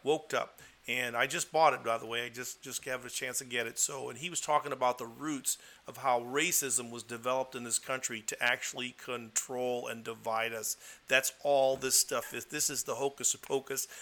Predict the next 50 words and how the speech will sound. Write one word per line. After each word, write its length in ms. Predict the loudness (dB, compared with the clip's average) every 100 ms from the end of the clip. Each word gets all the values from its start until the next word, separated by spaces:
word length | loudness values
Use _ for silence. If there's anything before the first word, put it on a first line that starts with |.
| -8
This 180 | 4 4
is 160 | 4 2
us 240 | 6 6 4
cursing 440 | -2 -2 -2 -2
ourselves. 520 | -4 -2 0 2 -2 -6 -16 -14
This 200 | 2 6
is 100 | 6
the 80 | 4
place 340 | -2 0 2 6
everybody 460 | 4 4 2 2
wants 320 | 2 0 0 -2
to 80 | -4
be, 280 | -4 -2
but 240 | -2 -6 0
now 180 | 4 4
they 140 | 2
have 140 | -2 -2
tricked 360 | -4 -4 -8
the 60 | -12
people 360 | -8 -6 -4
that 200 | -4 -4
live 180 | -4 -4
here 280 | -4 -6 -6 -10 -12
into 220 | -8 -8 -6
cursing 500 | -4 0 2 0 -2
ourselves 500 | -2 0 0 -2 -6 -14
and 160 | -10 -8
pretending 580 | -8 -4 -2 -2 -4 -4
like 240 | -4 -4
we 100 | -8
don't 300 | 0 0 0
have 220 | -2 -2 -2
it 100 | -8
the 60 |
best 420 | -6 -2 0 -2 -6 -14
of 160 | -14 -10 -2
anybody 560 | -2 -2 0 0 -2
in 80 | -8
the 80 | -8
world. 400 | -4 -2 -2 -6 -10 -12
And 140 | -10 0
this 160 | 4
is 140 | 6 4
the 120 | -2
time 420 | -2 0 2 2
that 140 | -2 -8
we 120 | -10
need 200 | -10 -12
to 60 | -10
fight. 380 | -2 0 0